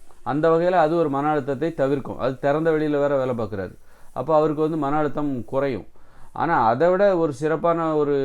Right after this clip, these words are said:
லட்சியம் எதுவா இருக்கும் அப்படின்னா, சுற்றி திரியணும். காடு மேடுன்னு எங்கேயாவது போய், எங்க போனாலும் நம்ம லட்சியத்தோட நம்ம தொடர்பு இருக்கணும். எங்க போனாலும் என் லட்சியத்தை அடிப்படையாக கொண்ட ஒரு வேலையை நான் செய்வேன். இப்போ ஒரு எழுத்தா-, எழுத்தாளர்னா எங்க வேணாலும் போவார், எங்க வேணாலும் எழுதலாம் அவரு.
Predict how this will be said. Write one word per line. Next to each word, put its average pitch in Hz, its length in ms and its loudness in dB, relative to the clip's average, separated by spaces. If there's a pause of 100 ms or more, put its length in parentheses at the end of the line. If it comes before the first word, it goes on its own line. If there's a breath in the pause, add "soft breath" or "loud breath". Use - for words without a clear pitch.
(440)
லட்சியம் 127 760 -2
எதுவா 135 260 0
இருக்கும் 120 280 -2
அப்படின்னா, 147 140 -8
சுற்றி 170 340 -8
திரியணும். 151 480 -4 (1300)
காடு 143 300 2
மேடுன்னு 147 440 -2
எங்கேயாவது 151 560 0
போய், 139 460 -4
எங்க 151 260 0
போனாலும் 170 440 0
நம்ம 160 220 -2
லட்சியத்தோட 160 540 0
நம்ம 139 220 -2
தொடர்பு 127 420 0
இருக்கணும். 98 220 -6
எங்க 131 240 -2
போனாலும் 160 340 -2
என் 151 160 0
லட்சியத்தை 139 420 -2
அடிப்படையாக 135 420 0
கொண்ட 139 200 -2
ஒரு 127 140 0
வேலையை 131 280 0
நான் 123 160 -4
செய்வேன். 107 460 -4 (720 soft breath)
இப்போ 127 180 -6
ஒரு 135 120 0
எழுத்தா-, 135 520 2
எழுத்தாளர்னா 139 600 0
எங்க 123 220 -4
வேணாலும் 131 240 -4
போவார், 135 280 0
எங்க 123 200 -2
வேணாலும் 135 300 -2
எழுதலாம் 120 380 -2
அவரு. 101 240 -6